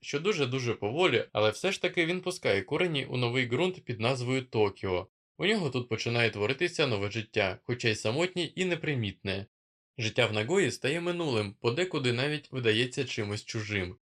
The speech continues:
Без сумніву, це поступ, яким він завдячує своєму новому другові. Про все Хайда мав свою думку, міг її логічно висловити. З кожною зустріччю повага Цкуро до молодшого за віком друга глибшала.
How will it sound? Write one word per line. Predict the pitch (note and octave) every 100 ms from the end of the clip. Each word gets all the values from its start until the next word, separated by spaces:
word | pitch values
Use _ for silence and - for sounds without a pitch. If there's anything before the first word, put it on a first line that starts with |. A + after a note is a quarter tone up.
| _ -
Без | A2+ G#2
сумніву, | D#3 F#3+ F#3 F3+ E3+ -
це | G3+
поступ, | - A#2+ A#2+ G#2+ -
яким | A#2+ B2 B2+ A#2+
він | A#2 A#2 -
завдячує | A2+ G#2+ D#3 F3+ G3+ F#3+
своєму | C3 C3 F3 E3
новому | A#2 F#2 G2+ G2
другові. | G2 G#2 G2 G2+ F#2 F#2+ - _ _ _ _ _
Про | A#2 A2+
все | - A3
Хайда | G3+ F#3 E3
мав | D#3+ E3
свою | - D3 D3
думку, | C#3+ C3 B2 G#2 B2+
міг | D#3+
її | F#3+ C3
логічно | A2 A2+ B2 - B2+
висловити. | A#2 A2+ - F#2+ G2+ G2+ G2+ - _ -
З |
кожною | - A2+ A2 G#2
зустріччю | A2+ F#3 F3 C3 A#2
повага | G#2+ A2 B2
Цкуро | A2 - B2 A2
до | G#2+
молодшого | G#2+ G#2+ G#2 A2 A2 -
за | A2+ A2
віком | G2 G2+ G2
друга | C3 E3 E3 -
глибшала. | C#3 C#3 A#2+ - F#2 F2